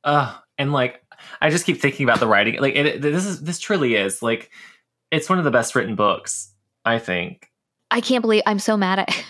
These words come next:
Speaker 2: <laughs> I'm so mad I never read it. I, like, I just, I'm grateful. I'm, I'm very grateful that I came to it when I came to it, but I,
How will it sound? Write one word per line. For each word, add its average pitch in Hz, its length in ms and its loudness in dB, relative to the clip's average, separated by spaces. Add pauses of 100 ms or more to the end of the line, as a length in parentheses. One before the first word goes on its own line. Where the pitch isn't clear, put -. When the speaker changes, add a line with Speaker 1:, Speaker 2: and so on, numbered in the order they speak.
(200)
Speaker 2:
<laughs> - 240 -6
I'm 339 140 0
so 254 260 0
mad 202 260 2
I 202 100 2
never 185 260 0
read 175 180 -2
it. 214 140 -4 (200)
I, 208 200 2
like, 233 200 2
I 214 180 4
just, 202 520 2
I'm 220 160 0
grateful. 220 800 2
I'm, 190 300 0
I'm 185 200 0
very 180 200 2
grateful 190 480 0
that 202 120 0
I 165 120 0
came 175 260 -4
to 185 100 -2
it 165 60 -4
when 165 100 -2
I 156 60 -2
came 160 280 -6
to 247 120 -2
it, 247 160 -2
but 190 120 2
I, 165 280 2